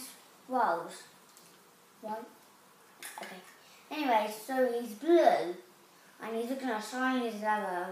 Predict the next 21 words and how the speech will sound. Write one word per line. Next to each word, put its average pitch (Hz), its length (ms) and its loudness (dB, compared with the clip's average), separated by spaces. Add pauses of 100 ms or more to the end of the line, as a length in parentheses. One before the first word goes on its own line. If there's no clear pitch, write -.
with 196 220 -4
his - 100 -12
gold. 170 640 -4 (480)
And 226 80 -8
he's 226 200 -4
the 220 100 -8
number 247 400 2 (400)
nineteen. 254 1120 8 (3500)
And 208 80 -4
here 240 260 0
we 240 60 -6
go. 233 80 0
And - 760 -10
here 240 140 -4
we 233 60 -2
go. - 1600 4
And 254 120 0
next 370 300 0
up 381 180 -4
we've - 160 -10
got - 460 6